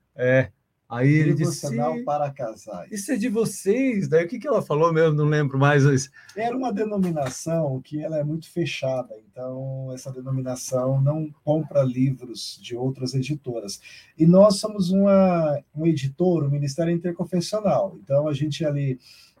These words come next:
Speaker 2: ah, o público batista, Assembleia de Deus, presbiteriano, metodista, é, é, quadrangular, adquire muito nossos livros, mas tem algumas que são mais fechadas. E eu fui apresentar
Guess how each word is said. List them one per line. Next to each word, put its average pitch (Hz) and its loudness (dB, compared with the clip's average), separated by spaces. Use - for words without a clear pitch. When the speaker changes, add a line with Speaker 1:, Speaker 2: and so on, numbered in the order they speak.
Speaker 2:
ah, 131 0
o - -20
público 147 -4
batista, 135 -2
Assembleia 135 -2
de 135 -2
Deus, 131 -4
presbiteriano, 131 -4
metodista, 139 -8
é, 135 2
é, 131 0
quadrangular, 151 2
adquire 196 -2
muito 156 4
nossos - -10
livros, 196 -10
mas 160 -4
tem 196 0
algumas 196 -2
que - -20
são 196 0
mais 185 0
fechadas. 180 -4
E 143 -2
eu 151 2
fui 196 0
apresentar 175 2